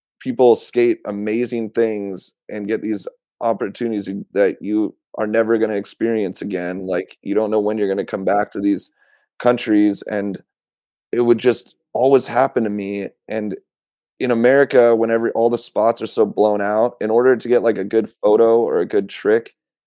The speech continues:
you have to, like, push yourself so fucking hard sometimes. Like, the majority of the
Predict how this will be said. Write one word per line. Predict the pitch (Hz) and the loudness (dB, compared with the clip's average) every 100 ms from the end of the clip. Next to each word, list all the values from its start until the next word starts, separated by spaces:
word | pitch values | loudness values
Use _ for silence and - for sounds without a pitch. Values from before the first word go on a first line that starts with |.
| _ | _
you | 107 117 107 - | -4 -2 -4 -6
have | 143 139 | -6 -2
to, | - | 2
like, | 156 120 _ | 2 2 _
push | - 131 - | 0 0 0
yourself | 123 - 104 90 - | -4 2 2 2 -6
so | - - 127 127 | -10 -2 0 0
fucking | - 120 120 | -4 -4 -6
hard | 113 107 107 | -2 -2 -2
sometimes. | - 101 90 90 78 73 | -4 -8 -6 -6 -8 -6
Like, | 92 | -4
the | 98 | -2
majority | 110 92 120 131 135 123 | -2 0 4 6 4 2
of | 113 | 0
the | 107 | -6